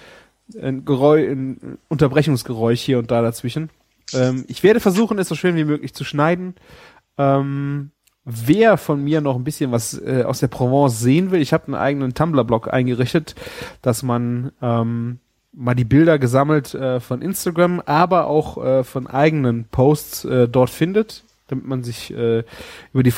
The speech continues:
Provence ein bisschen informieren kann. Das ist, äh, provence punkt küchenjunge dot com.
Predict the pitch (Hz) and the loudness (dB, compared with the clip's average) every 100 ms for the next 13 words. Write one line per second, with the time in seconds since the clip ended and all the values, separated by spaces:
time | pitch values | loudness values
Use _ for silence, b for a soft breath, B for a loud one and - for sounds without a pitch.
0 | - - 127 143 147 143 - 123 120 120 | -4 -2 4 4 4 0 -2 -4 0 2
1 | 170 208 196 151 139 127 - 127 120 - | 2 0 2 0 0 -4 0 2 0 0
2 | 127 151 165 - 156 131 - - 160 139 | 2 4 2 -2 -4 -2 -2 -2 -2 0
3 | 120 110 - 190 254 | -2 -2 0 0 -2